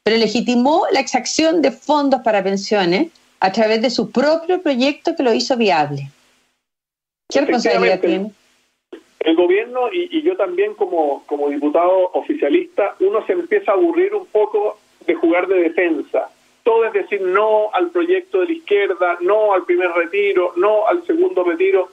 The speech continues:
Speaker 2: En nuestro país el Ejecutivo es colegislador. Y yo se lo he dicho esto al presidente, con quien tengo una relación relativamente cercana, a los ministros.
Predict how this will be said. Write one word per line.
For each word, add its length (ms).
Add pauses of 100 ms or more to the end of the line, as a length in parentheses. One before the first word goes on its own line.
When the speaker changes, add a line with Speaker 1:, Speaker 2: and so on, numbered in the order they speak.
(300)
Speaker 2:
En 140
nuestro 280
país 360
el 120
Ejecutivo 520
es 120
colegislador. 760 (540)
Y 80
yo 120
se 100
lo 120
he 40
dicho 200
esto 180
al 80
presidente, 760 (280)
con 180
quien 180
tengo 220
una 400
relación 520 (320)
relativamente 640
cercana, 480
a 40
los 140
ministros. 480